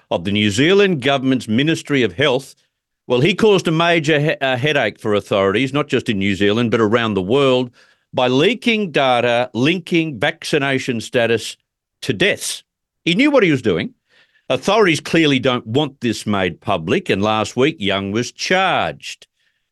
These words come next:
with, would you believe, dishonestly accessing a computer.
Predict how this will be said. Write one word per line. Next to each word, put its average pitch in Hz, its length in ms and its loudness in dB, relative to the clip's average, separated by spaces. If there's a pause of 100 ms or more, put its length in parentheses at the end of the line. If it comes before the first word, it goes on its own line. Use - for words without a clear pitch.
(160)
with, 107 260 -2
would 95 160 -2
you 95 60 0
believe, 92 440 -2
dishonestly 208 960 2 (260)
accessing 131 840 -2 (460)
a 117 60 -4
computer. 98 600 -4